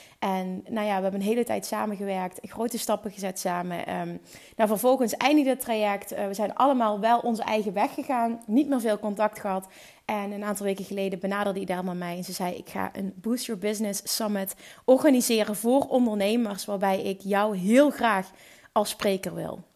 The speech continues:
En ik voelde me super vereerd. Ik heb uiteraard meteen ja gezegd. En wat zij gaat doen is ook echt heel erg tof. Dat wil ik hier benadrukken, want zij, het is echt bizar hoeveel werk ze hieraan heeft. Echt, Idelma, ik heb het je al gezegd, maar dikke vette complimenten wat je doet.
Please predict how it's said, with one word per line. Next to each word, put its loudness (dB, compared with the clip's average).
En -2
ik -10
voelde -6
me -4
super 6
vereerd. -4
Ik -14
heb -6
uiteraard -4
meteen 4
ja 2
gezegd. -4
En 0
wat 2
zij 2
gaat -4
doen 2
is -2
ook -8
echt -6
heel 0
erg -4
tof. -2
Dat -8
wil 0
ik -6
hier 0
benadrukken, 0
want -4
zij, 0
het -10
is -6
echt 0
bizar -2
hoeveel -4
werk 0
ze -4
hieraan -2
heeft. -4
Echt, -4
Idelma, 2
ik -2
heb 0
het -10
je -2
al 0
gezegd, 2
maar -4
dikke -2
vette -2
complimenten -4
wat -6
je -8
doet. -4